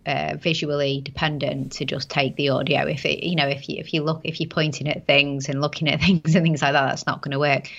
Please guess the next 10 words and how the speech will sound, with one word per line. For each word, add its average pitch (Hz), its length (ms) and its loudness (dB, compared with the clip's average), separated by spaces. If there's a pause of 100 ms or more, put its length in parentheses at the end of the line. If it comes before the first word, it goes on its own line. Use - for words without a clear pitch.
(220)
But 175 220 4
it 165 200 0
does 202 280 4
work, 143 320 0
and 147 80 -6
it 139 100 -10
can 156 300 -2
work. 135 320 -2
And 143 160 -8
we, 165 300 -2